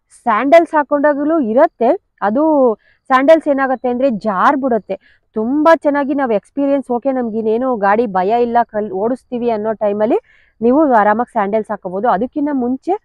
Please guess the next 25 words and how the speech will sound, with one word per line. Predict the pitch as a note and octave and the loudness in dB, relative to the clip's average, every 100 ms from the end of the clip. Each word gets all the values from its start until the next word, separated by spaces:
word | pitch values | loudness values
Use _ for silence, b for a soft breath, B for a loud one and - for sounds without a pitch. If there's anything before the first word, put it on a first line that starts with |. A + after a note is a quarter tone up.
| _ _ _ _ - | _ _ _ _ -4
ನೀವು | B3 A#3+ | -2 -2
ಶೂಸ್ | - D4+ D4+ | 0 2 4
ಹಾಕೊಂಡೇ | C#4 - B3 C#4 | 4 2 0 0
ಪ್ರಾಕ್ಟೀಸ್ | C4+ A3 F#3+ - A#3 G#3 | 0 -2 -4 -6 -8 -6
ಮಾಡಿ. | G3 A#3 | -4 -2
ಶೂಸ್ | A#3+ G#3+ G3+ | -2 -4 -2
ಹಾಕೊಂಡೇನೆ | G#3+ - G3 G3+ C#4 b b b _ G3+ | -4 -4 -4 -2 -2 b b b _ 0
ಗಾಡಿ | G3+ G#3+ | 0 0
ಕಲಿಯೋದನ್ನ | G#3 F#3+ F#3 A3 | -2 -2 -2 -4
ಪ್ರಾಕ್ಟೀಸ್ | A#3+ F#3+ - G3 - | -4 -6 -6 -10 -10
ಮಾಡ್ಕೊಳ್ಳಿ, | F3+ - G#3 - | -10 -6 -6 -4
ಈಸಿ | G#3+ A3 G#3+ A#3 | -4 -2 0 2
ಆಗತ್ತೆ | G3 F3 E3 E3+ | 2 0 -6 -12
ಫ್ರೆಂಡ್ಸ್. | - D#3 - - - - _ _ _ _ _ _ _ _ _ _ _ | -16 -18 -20 -20 -20 -20 _ _ _ _ _ _ _ _ _ _ _
ಇನ್ನೊಂದೇನಪ್ಪ | C#4+ D#4+ G4+ F4+ D#4 B3+ B3 | 2 6 8 6 4 2 2
ಅಂದ್ರೆ, | A3 C4+ - - | 2 0 0 -4
ನಾವು | B3+ C#4 | -2 0
ಈ | D4+ | 0
ಗಾಡಿ | G#3 G3+ B3 F4 F4 D#4 | 2 2 4 6 4 2
ಓಡ್ಸೋದಕ್ | A#3+ B3+ - E4+ D#4+ C4 | 2 2 2 0 -2 -4
ಮುಂಚೆ | A#3 C4+ C4+ | -4 -2 0
ಎಲ್ಲಾ | G3+ G#3+ B3+ C#4 | 0 2 4 4
ರೂಲ್ಸ್‌ಗಳ್ನು | C4 A3+ A#3+ - A3+ A#3 | 2 -2 -4 -6 -4 -4
ತಿಳ್ಕೊಂಡಿರ್ಬೇಕಾಗತ್ತೆ. | C4+ G#3 G3 G#3 G3 F3+ F#3 F3 E3+ - G3+ _ _ _ | -4 -8 -6 -6 -6 -6 -8 -10 -12 -10 -10 _ _ _
ಗಾಡಿ | F3+ G3+ A#3+ B3+ B3 | 0 2 2 2 2